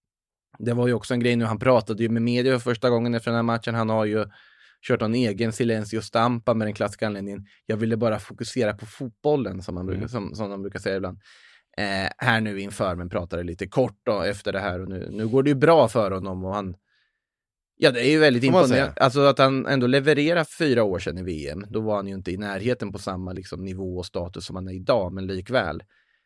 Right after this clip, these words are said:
Speaker 1: Och sen nu gör det igen och är uppe på redan nio gjorda V M-mål i sin karriär. Han kommer ju passera Klose på sikt, det är jag helt övertygad om.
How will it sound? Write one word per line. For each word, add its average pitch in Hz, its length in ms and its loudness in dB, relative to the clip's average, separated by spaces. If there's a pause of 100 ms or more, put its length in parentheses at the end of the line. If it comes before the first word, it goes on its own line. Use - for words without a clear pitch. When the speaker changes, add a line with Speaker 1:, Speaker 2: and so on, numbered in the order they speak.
(180)
Speaker 1:
Och 120 80 -2
sen 104 260 0
nu 98 140 -6
gör 98 240 -2
det 87 100 -6
igen 98 460 -2
och 95 120 -4
är 92 60 -2
uppe 104 300 -4
på 143 140 0
redan 101 300 0 (120)
nio 117 540 0
gjorda 95 580 -4 (260)
V 95 240 -6
M-mål 98 400 -8
i 95 60 -8
sin 95 180 -10
karriär. 107 280 0
Han 95 120 -6
kommer 117 260 -2
ju 87 60 -6
passera - 300 -10
Klose 73 380 -10
på - 80 -20
sikt, - 280 -16
det 98 120 -6
är 90 80 -4
jag 87 80 -4
helt 82 160 -6
övertygad 82 480 -6
om. 71 140 -6